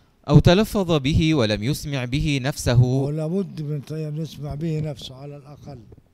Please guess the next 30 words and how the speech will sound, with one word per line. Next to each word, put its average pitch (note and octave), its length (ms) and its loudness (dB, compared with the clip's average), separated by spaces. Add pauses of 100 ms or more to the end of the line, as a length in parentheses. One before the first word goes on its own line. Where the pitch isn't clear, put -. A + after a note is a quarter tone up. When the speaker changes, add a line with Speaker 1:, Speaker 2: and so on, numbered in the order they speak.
(760)
Speaker 2:
لو، D#3 260 -14
لو، D3 280 -12
لو E3 300 -12
لم D3+ 340 -12
يسمع C3+ 360 -16
نفسه E3+ 500 -14 (680)
Speaker 1:
لا A2+ 140 -20
يقع، G#2 280 -20 (340)
Speaker 2:
لا C3+ 100 -20
Speaker 1:
لا D3+ 120 -14
يقع. - 340 -16 (100)
Speaker 2:
يقع C#3+ 180 -8
عليه D#3 320 0
الطلاق D3+ 340 -4
كله. A2 280 -6 (560)
Speaker 1:
نعم. F2 120 -20 (2750)
ولو A#2+ 200 -20
لم B2+ 160 -20
يسمع D3 220 -20
نفسه، A#2 280 -20 (500)
نعم. F#2 100 -20 (400)
Speaker 2:
أخ، C#3 260 -20
لو E3 220 -16
لم D#3+ 280 -14
يسمع D3+ 320 -18
نفسه D3+ 340 -18
وقع E3 320 -16
عليه D#3+ 220 -16
الثلاثة D#3 500 -18
بقى. E3+ 200 -20